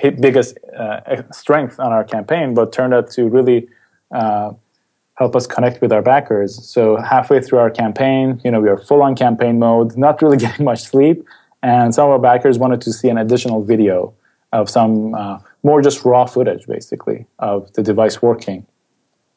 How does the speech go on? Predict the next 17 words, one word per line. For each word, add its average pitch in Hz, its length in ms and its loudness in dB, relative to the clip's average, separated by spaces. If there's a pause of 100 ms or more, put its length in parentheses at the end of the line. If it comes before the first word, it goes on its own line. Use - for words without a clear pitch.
(160)
And 123 460 0 (300)
right 143 280 2
before 185 280 -2
us, 123 200 0
there 123 120 0
was 120 140 2
this 123 160 -2
other 131 300 4
very, 113 520 0
uh, 104 280 -4
kind 113 160 -4
of 113 140 -8 (280)
famous 120 360 -2
campaign, 117 640 -2 (260)
the 127 100 2
Laser 123 460 4
Razor 113 640 0